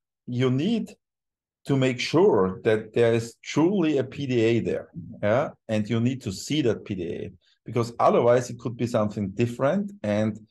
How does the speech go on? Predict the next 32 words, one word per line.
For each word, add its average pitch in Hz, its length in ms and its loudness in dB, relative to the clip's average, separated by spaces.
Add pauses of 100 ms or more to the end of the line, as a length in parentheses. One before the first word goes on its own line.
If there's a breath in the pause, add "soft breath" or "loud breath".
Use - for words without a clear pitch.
(240)
the 101 140 2
surgeon 117 460 2
might, 110 240 2 (120)
uh, 110 240 2
might 113 300 2
be 113 80 -4
disappointed. 90 800 -6 (1500)
The 123 100 2
better 180 360 6
your 143 180 4
echo 151 520 2
exam, 127 720 0 (100)
the 123 140 0
better 135 260 4
for 135 140 -2
the 123 80 0
patient, 127 560 -2
the 120 100 -2
owner, 123 280 2
and 113 80 0
the 117 60 0
veterinarian. 104 800 0
This 117 200 -2
is 113 160 -2
something 110 360 -2
that 98 140 0
applies 98 560 2
to 101 160 -2
all 101 440 0
echoes, 92 500 -2
of - 160 -14
course, 120 340 0